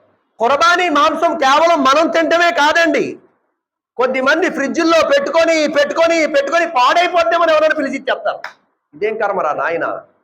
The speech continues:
పాడైపోద్దేమో అని పిలిచి ఇవ్వడం ఏంటి? దైవ ప్రవక్త సల్లల్లాహు అలైహి వసల్లం గారి కాలంలో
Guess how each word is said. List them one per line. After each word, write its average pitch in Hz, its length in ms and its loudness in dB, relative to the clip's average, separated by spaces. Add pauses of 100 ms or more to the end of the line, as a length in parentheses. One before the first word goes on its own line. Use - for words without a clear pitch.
(1160)
పాడైపోద్దేమో 196 960 -2
అని 294 100 0
పిలిచి 285 220 -4
ఇవ్వడం 285 280 0
ఏంటి? 254 280 0 (4000)
దైవ 226 220 0
ప్రవక్త 285 840 0 (320)
సల్లల్లాహు 277 580 2
అలైహి 262 440 0
వసల్లం 254 520 -2
గారి 220 120 0
కాలంలో 233 880 0